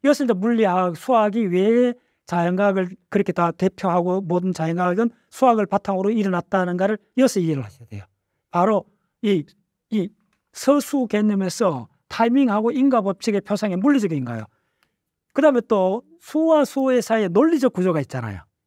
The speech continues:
당연히 있죠. 사직이 연산을 하든 더하기 곱하기 나누기 모두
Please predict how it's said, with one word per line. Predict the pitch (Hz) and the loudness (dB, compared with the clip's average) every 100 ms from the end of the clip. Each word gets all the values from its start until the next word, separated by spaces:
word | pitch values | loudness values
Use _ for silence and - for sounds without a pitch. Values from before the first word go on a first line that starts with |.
| _ - | _ 0
당연히 | 262 233 | 2 2
있죠. | - 147 107 _ _ | 0 -6 -10 _ _
사직이 | - 240 247 262 208 | -2 0 2 2 2
연산을 | 214 214 202 | 0 0 0
하든 | 190 208 | 0 -2
더하기 | 196 170 208 220 | -2 0 0 -2
곱하기 | 175 220 208 | -2 0 2
나누기 | 220 269 | 2 4
모두 | 220 240 | 4 2